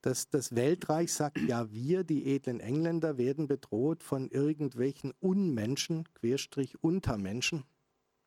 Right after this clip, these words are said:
die man als, nur als Bestien bezeichnen kann, die sind nicht mehr wie wir,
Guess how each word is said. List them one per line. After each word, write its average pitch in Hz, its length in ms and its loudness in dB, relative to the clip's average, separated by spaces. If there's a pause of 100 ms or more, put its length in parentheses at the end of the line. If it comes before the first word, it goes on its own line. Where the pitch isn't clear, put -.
(300)
die 156 120 0
man 117 200 -2 (100)
als, 120 220 -2
nur 135 180 0
als 123 200 -2
Bestien 135 540 0
bezeichnen 104 540 -4
kann, 127 200 -2
die 120 100 0
sind 156 180 0
nicht 127 160 -2
mehr 104 180 -2
wie 98 160 0
wir, 127 300 0